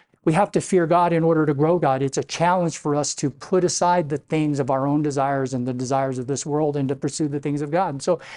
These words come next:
it hinders your progress. But also, too, the fear of man eventually, if you do it long enough and you're trying day by day and you trying to keep everything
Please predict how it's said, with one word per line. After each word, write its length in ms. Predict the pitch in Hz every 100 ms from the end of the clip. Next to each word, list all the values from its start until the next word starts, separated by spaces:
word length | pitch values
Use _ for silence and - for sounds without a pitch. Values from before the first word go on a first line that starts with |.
| -
it 100 | 170
hinders 300 | 196 190 175
your 80 | 170
progress. 640 | - 185 196 117 113 - _ _ _ _ _ _ _ _ -
But 80 | 208
also, 240 | 262 247
too, 380 | - 262 240 202 - _
the 80 | -
fear 260 | - 269 262
of 100 | 190
man 260 | 208 214
eventually, 500 | 180 156 202 208 220
if 80 | 208
you 80 | 165
do 160 | 147 202
it 80 |
long 200 | 196 202
enough 240 | 208 202 202
and 100 | 151
you're 120 | 139
trying 400 | - 185 180 180
day 120 | 180
by 160 | 175 165
day 320 | 151 170 180
and 100 | 135
you 140 | 123 123 _ _ _ _ -
trying 220 | 196 185
to 60 | 175
keep 220 | 190 185
everything 280 | 175 175